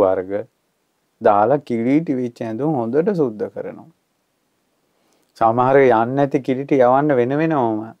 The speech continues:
මේ, මේ සබන් වර්ග සහ දියර වර්ග තියෙනවා.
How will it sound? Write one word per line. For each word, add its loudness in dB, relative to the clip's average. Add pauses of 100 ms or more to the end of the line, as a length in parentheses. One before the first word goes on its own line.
(160)
මේ, -4
මේ -10
සබන් 0
වර්ග -4
සහ -4 (120)
දියර 0
වර්ග -6
තියෙනවා. -16